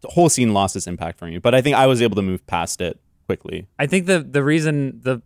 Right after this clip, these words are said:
Speaker 2: the scene lost impact was because it started to not feel real anymore.
Speaker 1: Sure.
Speaker 2: Because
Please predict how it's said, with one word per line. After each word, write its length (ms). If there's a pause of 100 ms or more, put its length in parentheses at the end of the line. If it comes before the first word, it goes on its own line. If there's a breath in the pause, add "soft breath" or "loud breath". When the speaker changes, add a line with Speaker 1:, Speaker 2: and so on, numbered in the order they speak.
Speaker 2:
the 140
scene 520
lost 340
impact 480
was 140
because 340
it 120
started 460
to 80
not 280
feel 360
real 360
anymore. 520
Speaker 1:
Sure. 240 (100)
Speaker 2:
Because 480